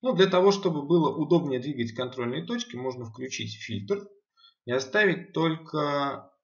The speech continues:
control points. Вот таким вот образом. Теперь у нас будут выделяться только контрольные точки. Вот, и мы сможем работать только с ними. И каким образом мы будем с ними работать?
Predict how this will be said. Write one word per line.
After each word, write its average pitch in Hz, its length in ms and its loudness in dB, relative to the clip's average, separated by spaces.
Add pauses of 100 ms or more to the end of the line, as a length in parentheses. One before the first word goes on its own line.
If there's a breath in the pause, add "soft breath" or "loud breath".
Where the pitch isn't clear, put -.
(120)
control 107 360 -4
points. 87 340 -4 (760)
Вот 113 200 -12
таким 107 260 -6
вот 104 160 -4
образом. 95 500 -8 (720 loud breath)
Теперь 208 320 0
у 170 40 4
нас 160 400 -2
будут 139 320 -4 (400)
выделяться 156 640 -2
только 214 420 0
контрольные 131 520 -4
точки. - 420 -6 (640)
Вот, 107 240 -6
и 208 40 0
мы 214 120 -2
сможем 151 360 -6
работать 127 380 -6
только - 240 -8
с - 120 -20
ними. 101 240 -12 (280 loud breath)
И 302 80 -6
каким 202 320 0
образом 160 340 0
мы 139 80 -6
будем 131 240 -6
с - 100 -16
ними 113 140 -6
работать? 101 480 -6